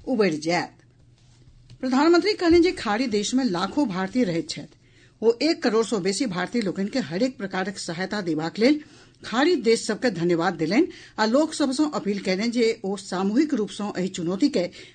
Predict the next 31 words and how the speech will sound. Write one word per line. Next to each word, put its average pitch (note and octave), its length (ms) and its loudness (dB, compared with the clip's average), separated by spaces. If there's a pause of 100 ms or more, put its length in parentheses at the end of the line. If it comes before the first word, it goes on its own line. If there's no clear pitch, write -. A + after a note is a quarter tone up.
मुकाबिला E3+ 480 4 (100)
करथि। F3 380 0 (640)
श्री F4 140 2
मोदी F#4 240 4
कहलनि E4+ 300 6
जे F4+ 140 2
विपक्ष A#3+ 440 0
के D4 120 0
एहि B3+ 180 2
मुद्दा A3 340 0
के C4+ 200 -2
राजनीतिकरण G#3+ 880 -2
करबा F#3 280 -2
सँ D4 180 2
बचबाक A#3+ 420 0
चाही। - 340 -8 (440)
ओ G#3 80 2
कहलनि A#3 300 2
जे A#3 280 4
ई A3+ 60 -4 (180)
एक A#3+ 180 2
सय G3 200 -2
चालीस G#3+ 460 -2
करोड़ G3+ 280 -2
देशवासी F3+ 520 -2
लोकनि G#3 300 -4
के F#3 180 -6
हित B3 260 -4
के D#4 140 2
मामिला E3+ 420 4
अछि - 340 -10